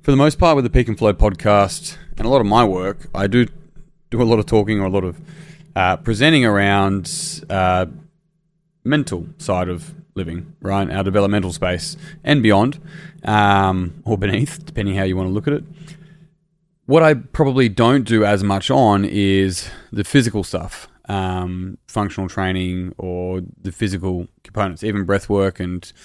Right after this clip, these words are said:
even cold exposure. Of course, I've done a couple of little podcasts and things like that. Just keep on bumping this microphone. Um, however, that's really my,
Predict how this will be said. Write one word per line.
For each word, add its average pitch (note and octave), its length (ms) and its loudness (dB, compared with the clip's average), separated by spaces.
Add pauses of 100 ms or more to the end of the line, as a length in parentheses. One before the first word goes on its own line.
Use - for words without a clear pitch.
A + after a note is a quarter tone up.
(320)
even F#2+ 200 -8
cold A#2+ 220 2
exposure. A2 560 0
Of - 140 -16
course, A#2 180 -4
I've G#2 80 -6
done G#2 160 -4
a - 20 -4
couple B2+ 260 -2
of A2+ 40 0
little A2 160 0
podcasts G#2 580 -4
and G2 220 -6 (300)
things G#2+ 200 -8
like G2+ 180 -4
that. G#2 280 -4 (160)
Just - 140 -20
keep - 80 -18
on F#2 180 -14
bumping F#2+ 300 -8
this F#2 120 -10
microphone. G#2+ 520 -8 (720)
Um, G2 560 2 (260)
however, D3 320 4
that's D3+ 360 0
really C3 600 4
my, G2 720 2